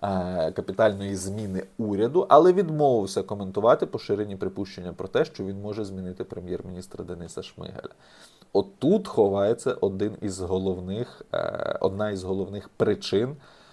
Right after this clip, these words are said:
цієї статті. Захід дуже не хоче бачити Єрмака прем'єр-міністром. Єрмак в силу своїх амбіцій, в силу того, що в нього зараз є непрямі владні повноваження, дуже хоче мати статус прем'єр-міністра, зокрема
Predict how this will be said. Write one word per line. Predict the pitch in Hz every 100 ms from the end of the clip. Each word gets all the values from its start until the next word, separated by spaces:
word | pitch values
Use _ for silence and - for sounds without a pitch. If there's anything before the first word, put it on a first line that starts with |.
| -
цієї | - 95 87 90
статті. | - - - - - - _ _ -
Захід | 98 98 98 90 87
дуже | 98 117 101 117
не | 131
хоче | - 90 -
бачити | 80 80 - - 85
Єрмака | 92 - 80 87
прем'єр-міністром. | - 87 87 - 80 - - - _ -
Єрмак | 95 110 95 95 107
в | -
силу | 107 95
своїх | 95 92 95 92
амбіцій, | 87 85 92 95 127
в |
силу | - 92 92
того, | 98 92
що | -
в | 90
нього | 85 87
зараз | 78 85 - -
є | 95 - - -
непрямі | 110 143 156 - 135 127 110
владні | 92 92 85 85 95
повноваження, | 90 90 95 113 147 151 131
дуже | 104 110
хоче | 120 117 110 - - 98
мати | 95 92 92
статус | - 87 - -
прем'єр-міністра, | - 92 92 92 95 85 80 - -
зокрема | 101 95 98 95